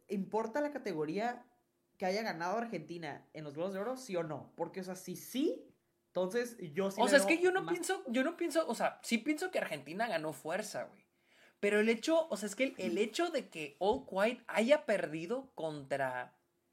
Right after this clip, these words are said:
Speaker 2: Argentina en mil novecientos ochenta, ni siquiera es que perdió contra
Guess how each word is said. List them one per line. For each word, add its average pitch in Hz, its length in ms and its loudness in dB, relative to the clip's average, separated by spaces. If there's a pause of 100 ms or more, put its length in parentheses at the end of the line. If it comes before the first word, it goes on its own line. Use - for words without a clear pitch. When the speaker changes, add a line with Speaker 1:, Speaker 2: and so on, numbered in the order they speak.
(720)
Speaker 2:
Argentina 170 680 2
en 302 60 -2
mil 269 120 -2
novecientos 240 300 -2
ochenta, 185 180 -8 (100)
ni 202 80 2
siquiera 262 340 -2
es - 60 -20
que - 140 -6
perdió 214 440 -2
contra 226 720 0